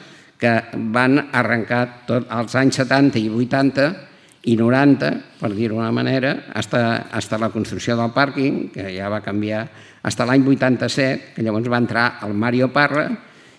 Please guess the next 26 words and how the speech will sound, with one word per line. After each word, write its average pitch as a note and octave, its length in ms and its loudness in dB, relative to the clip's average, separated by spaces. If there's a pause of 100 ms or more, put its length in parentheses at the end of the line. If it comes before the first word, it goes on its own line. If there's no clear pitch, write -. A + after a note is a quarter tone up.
i A#2 160 0
amb A2 160 0
el A2 80 0
Mario A#2+ 320 2
Parra, D3 420 2
pues, A2+ 220 -2
hi G#2+ 80 0
va G#2+ 80 0
haver A#2+ 240 -2 (220)
el G#2+ 100 -8
tema A2 240 -4
del G2 180 -8
pàrquing, G2 460 -12
no? - 100 -14 (560)
Aquests, - 460 -4
aquests, C3 720 2 (380)
aquests, C3+ 840 -2
eh, B2+ 300 2
presidents, C3 640 2 (400)
pues, B2 220 4
van A#2+ 200 4
tindre, B2 400 4
mm, G#2 880 -8
una A2+ 180 -6
penjada B2 540 0
definitiva A#2 800 2